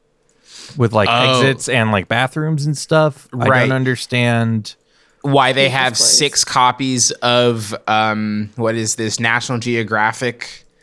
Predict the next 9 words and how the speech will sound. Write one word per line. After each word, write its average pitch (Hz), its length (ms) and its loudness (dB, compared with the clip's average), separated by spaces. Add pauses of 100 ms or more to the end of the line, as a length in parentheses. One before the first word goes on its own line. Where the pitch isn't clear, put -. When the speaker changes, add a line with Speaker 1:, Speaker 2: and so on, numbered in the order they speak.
(380)
Speaker 2:
uh, 110 300 2
the 113 340 0
geography 117 720 0
of 104 120 -2
Rhode 110 180 0
Island. 127 580 0
Speaker 1:
<laughs> - 40 -20
Yeah. 127 360 -2
Speaker 2:
One, 127 300 2